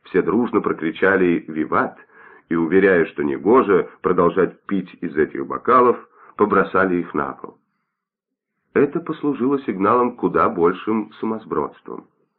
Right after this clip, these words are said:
Я счел за благо потихоньку уйти, и кельнер, подав мне весьма скромный счет, попросил меня приходить еще. У них где далеко не каждый вечер бывает такой кавардак.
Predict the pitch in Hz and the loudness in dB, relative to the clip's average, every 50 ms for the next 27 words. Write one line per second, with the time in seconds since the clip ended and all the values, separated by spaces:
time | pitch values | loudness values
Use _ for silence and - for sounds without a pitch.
0 | _ _ _ _ _ - - - - 101 139 151 - - - 131 123 110 120 107 | _ _ _ _ _ -20 -16 -4 0 0 0 0 -2 0 0 0 2 2 0 2
1 | 90 90 92 95 98 104 104 104 - - - 87 - 87 - 82 78 73 71 - | 2 2 2 2 2 2 0 0 -2 -6 -10 -8 -8 -8 -2 -2 -2 -2 -2 -4
2 | - 67 67 67 - - - 139 156 156 - - - - _ - 78 73 - - | -6 -6 -6 -6 -8 -6 -4 -4 -4 -4 -6 -14 -20 -18 _ -4 -4 -4 -4 -2
3 | - 147 160 135 101 78 71 65 - - - - _ _ _ _ _ _ 82 82 | 0 2 2 4 2 2 0 -2 -4 -8 -18 -20 _ _ _ _ _ _ -2 0
4 | - 82 73 - - 80 78 76 76 80 - - 85 71 69 - - - 78 78 | 2 0 -2 0 -2 0 0 0 0 -2 -4 -2 -2 -4 -4 -4 -6 -2 -2 0
5 | 73 69 71 71 - - 147 160 160 - - 113 - 95 95 92 - 131 143 143 | 0 0 -4 -6 -4 -2 -2 -2 0 0 -4 0 0 0 0 0 0 -2 0 0
6 | 135 135 131 123 - 101 92 - 80 82 95 113 113 - 135 135 131 - - - | 0 0 0 -2 -4 -6 -2 -2 -2 -2 -2 -10 -10 -8 -10 -10 -10 -10 -6 0
7 | 82 80 78 - - - - - - 92 117 139 147 139 147 147 139 135 127 123 | 2 2 2 0 -2 -12 -10 -2 0 2 2 2 0 0 2 4 6 6 6 4
8 | 120 - 127 120 147 147 143 135 135 - 131 139 143 143 139 117 107 113 113 110 | 2 -2 -2 0 0 0 0 -2 0 2 2 2 2 0 0 2 0 0 0 0
9 | 127 123 98 95 95 - 101 107 110 107 87 76 73 71 69 - - 85 85 - | -2 2 2 2 2 2 -2 0 0 0 0 2 0 0 -2 -2 -4 -6 -2 -2
10 | 73 67 - - 78 87 104 98 - - - - _ - | -4 -2 0 0 0 0 0 -2 -6 -8 -12 -14 _ -20